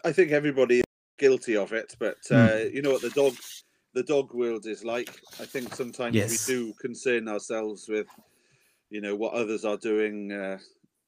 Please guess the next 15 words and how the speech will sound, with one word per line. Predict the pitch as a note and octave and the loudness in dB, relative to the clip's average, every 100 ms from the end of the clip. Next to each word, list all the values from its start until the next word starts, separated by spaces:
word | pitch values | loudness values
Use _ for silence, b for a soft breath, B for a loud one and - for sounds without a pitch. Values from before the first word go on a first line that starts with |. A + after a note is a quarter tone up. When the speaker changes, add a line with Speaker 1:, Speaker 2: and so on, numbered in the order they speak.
| _ - | _ -10
Speaker 1:
and | A#2+ A2 | -8 -2
why, | G#2 A2+ A2 A2 G#2 A#2+ - | 0 0 0 -2 -6 -14 -18
to, | - | -18
perhaps | - A#2+ G2+ G#2+ | -6 -4 -2 -2
Speaker 2:
Mm-hmm. | A#2 | 0
Speaker 1:
too | A#2+ | 0
much | A2 - - | -2 -6 -6
sometimes. | G#2 F#2+ - F#2 F2 F2+ - _ - | -6 -6 -6 -6 -6 -12 -20 _ -4
Speaker 2:
Mm-hmm. | A#2 A#2+ A#2 - - F3 F#3 _ - - | 0 0 -2 -8 -10 -10 -10 _ -8 -4
<clears throat> | |
Yeah, | A2+ A2 A2 - - - - _ _ _ _ | -2 -2 -2 -8 -16 -18 -20 _ _ _ _
that's | - A2+ - | -10 -8 -8
a | |
good | - A2 | -10 -10
one. | A2 G#2+ - | -8 -8 -10